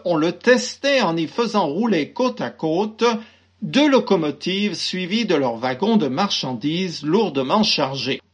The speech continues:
On n'essayait évidemment pas de faire écrouler le pont, mais bien plutôt de prouver qu'il pouvait résister à toutes les situations qui se présenteront.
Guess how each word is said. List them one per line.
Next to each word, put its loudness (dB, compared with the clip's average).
On 8
n'essayait 2
évidemment 2
pas 0
de 4
faire 2
écrouler 0
le 6
pont, 8
mais 4
bien 4
plutôt 2
de 0
prouver -2
qu'il -2
pouvait 2
résister 0
à 2
toutes -2
les 0
situations -2
qui -8
se -6
présenteront. -2